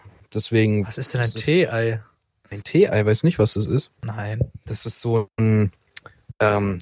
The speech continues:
Speaker 1: wie so ein, wie so ein Sieb quasi, so ein doppeltes Sieb.
Speaker 2: Ah,
Speaker 1: Und da kommt der
Speaker 2: ja,
Speaker 1: lose
Speaker 2: ja,
Speaker 1: Tee
Speaker 2: ja, ja,
Speaker 1: rein
Speaker 2: ja.
Speaker 1: und dann hängst du
Speaker 2: Okay,
Speaker 1: das ins
Speaker 2: verstehe.
Speaker 1: Wasser und dann hast du
Speaker 2: Ja,
Speaker 1: Tee.
Speaker 2: ja. Da tust du die Kräuter rein und dann hängst du das ins Wasser und, äh, tust ihn dann wieder raus quasi.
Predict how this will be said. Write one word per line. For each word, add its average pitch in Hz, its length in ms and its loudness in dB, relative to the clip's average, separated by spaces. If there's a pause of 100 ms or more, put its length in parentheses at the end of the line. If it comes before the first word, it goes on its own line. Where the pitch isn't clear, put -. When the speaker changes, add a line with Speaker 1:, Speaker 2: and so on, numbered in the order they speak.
(140)
Speaker 1:
wie 127 100 -2
so 123 160 2
ein, 107 240 0
wie 117 80 -6
so 117 100 -2
ein 110 120 0
Sieb 113 500 -2
quasi, 151 420 4
so 123 120 -2
ein 104 100 -4
doppeltes 131 560 2
Sieb. 156 280 0 (260)
Speaker 2:
Ah, 156 420 4
Speaker 1:
Und 147 80 8
da 127 320 4
kommt 120 100 0
der 135 80 0
Speaker 2:
ja, 139 80 4
Speaker 1:
lose 139 140 4
Speaker 2:
ja, 135 120 4
Speaker 1:
Tee 135 120 2
Speaker 2:
ja, 135 160 2
ja, 131 140 0
Speaker 1:
rein 127 120 2
Speaker 2:
ja. 120 120 0
Speaker 1:
und 117 100 -4
dann 151 180 -2
hängst 131 260 -2
du 127 40 0
Speaker 2:
Okay, 120 80 2
Speaker 1:
das 113 160 0
ins 120 160 0
Speaker 2:
verstehe. 120 240 2
Speaker 1:
Wasser 170 100 2
und 151 140 -4
dann 143 140 -4
hast 135 200 -2
du 123 60 -6
Speaker 2:
Ja, 117 80 0
Speaker 1:
Tee. 113 100 0
Speaker 2:
ja. 110 320 -6
Da 120 120 -2
tust 135 180 2
du - 20 0
die 131 80 -2
Kräuter 151 300 4
rein 147 160 4
und 135 60 -2
dann 127 120 0
hängst 131 280 -2
du 127 40 -10
das 120 280 0
ins 117 260 -2
Wasser 123 420 -2
und, 117 300 -10
äh, 113 120 -2
tust - 200 -6
ihn 120 40 -10
dann 113 80 -4
wieder 110 120 -4
raus 113 240 -2
quasi. 113 320 -4